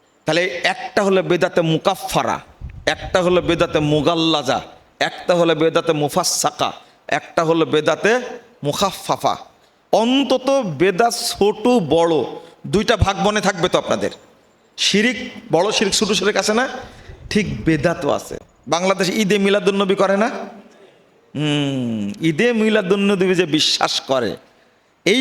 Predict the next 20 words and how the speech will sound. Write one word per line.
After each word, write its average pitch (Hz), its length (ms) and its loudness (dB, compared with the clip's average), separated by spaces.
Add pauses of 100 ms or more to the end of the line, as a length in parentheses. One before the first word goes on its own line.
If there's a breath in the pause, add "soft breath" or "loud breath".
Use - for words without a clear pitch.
(160)
বিশ্বাস - 380 0 (100)
কারোর 185 300 2
মধ্যে 156 220 0 (160)
থাকলে 151 380 0 (400 loud breath)
সে - 140 0
ব্যক্তি 156 260 0 (100)
কাফের 131 300 0
হয়ে 95 200 0
যাবে। 73 220 -6 (1160)
হুম, 110 360 -8 (960)
কোয়ালিটি 156 320 2
বুঝলেন 175 360 2
তো? 220 120 4 (580 loud breath)
তাহলে 165 340 2 (240)
আমাদের 165 360 2 (160)
শিরিকও 226 560 2
করা 196 300 2
যাবে 175 300 2
না, 202 100 2 (120)
বেদাতও 156 460 4